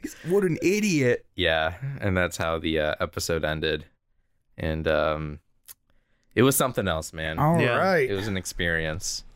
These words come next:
Speaker 1: Jeff.
Speaker 3: It's on to the competitor.
Speaker 2: It is, yes.
Speaker 3: Which show is the competitor?
Speaker 2: Mister Show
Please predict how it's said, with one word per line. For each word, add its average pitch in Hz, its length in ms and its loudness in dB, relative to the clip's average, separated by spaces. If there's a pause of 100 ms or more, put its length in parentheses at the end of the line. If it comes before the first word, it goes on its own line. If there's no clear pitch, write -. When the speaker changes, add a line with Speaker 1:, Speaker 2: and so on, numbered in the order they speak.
(220)
Speaker 1:
Jeff. 139 540 4
Speaker 3:
It's - 180 2
on 196 440 4
to 147 600 4
the 151 140 2
competitor. 190 1200 4
Speaker 2:
It 98 160 2
is, 107 400 2
yes. 95 500 -2
Speaker 3:
Which 226 380 6
show 285 380 4
is 214 460 2
the 262 360 0
competitor? 196 1120 2 (580)
Speaker 2:
Mister 147 400 4
Show 135 600 4